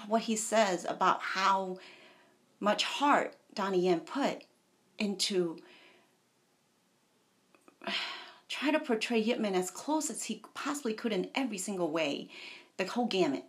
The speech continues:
all right? So that's why I, I, I really appreciate Donnie Yen, and especially for this movie. I've loved him ever since he was sixteen. Yeah, it was Donnie Yen before Jet Li. Anyways, story for later. I love y'all both.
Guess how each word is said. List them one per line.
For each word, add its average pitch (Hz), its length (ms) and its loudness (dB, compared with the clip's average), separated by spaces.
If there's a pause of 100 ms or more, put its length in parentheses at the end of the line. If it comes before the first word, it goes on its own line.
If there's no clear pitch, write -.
all 180 80 -4
right? 240 320 -2 (920)
So 254 80 2
that's 302 220 4
why 254 260 0
I, 233 220 0
I, 226 260 2 (120)
I - 20 0 (160)
really 220 180 2
appreciate 202 480 -4
Donnie 190 320 -6
Yen, 180 260 -4
and 190 120 -4
especially 214 480 -4
for 180 160 -8
this 165 240 -8
movie. 170 340 -2 (420)
I've 277 240 6
loved 208 200 2
him 185 140 4
ever 185 120 6
since 185 220 -2
he 190 80 -2
was 170 100 0
sixteen. 175 460 -2
Yeah, 185 260 6
it 233 140 6
was 226 160 2
Donnie 185 240 6
Yen 175 80 4
before 185 340 2
Jet 180 240 2
Li. 170 280 0 (100)
Anyways, 151 360 0
story 160 300 -2
for 156 200 -6
later. 143 360 -4
I 175 120 -2
love 156 180 -2
y'all 143 120 0
both. 143 320 -2